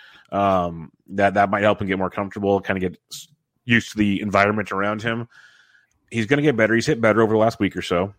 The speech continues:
Like, he's starting to get a little more comfortable, it looks like. But it's a whole different animal going from little old Cleveland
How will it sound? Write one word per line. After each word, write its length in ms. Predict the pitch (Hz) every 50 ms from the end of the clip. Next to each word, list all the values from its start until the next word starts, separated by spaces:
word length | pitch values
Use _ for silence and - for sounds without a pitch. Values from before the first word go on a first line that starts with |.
| -
Like, 160 | - 92 92
he's 100 | 90 90
starting 200 | - - 98 92
to 40 | 101 98
get 40 |
a 20 | 98
little 80 | 101 101
more 100 | 101 101
comfortable, 400 | - - 95 87 - - 87 90
it 40 | 85
looks 200 | 87 90 85 -
like. 180 | 90 90 92 - -
But 220 | 98 92 92 87 - _ _ _ _ _ _ _ _ _ -
it's 160 | 104 98 -
a 40 | 117
whole 100 | 120 127
different 240 | 127 127 123 123 123
animal 220 | 127 127 120 104
going 180 | 92 95 98 95
from 160 | 92 98 92
little 220 | 98 98 107 110
old 100 | 110 107
Cleveland 560 | 110 - 113 113 110 113 120 120 127 127 117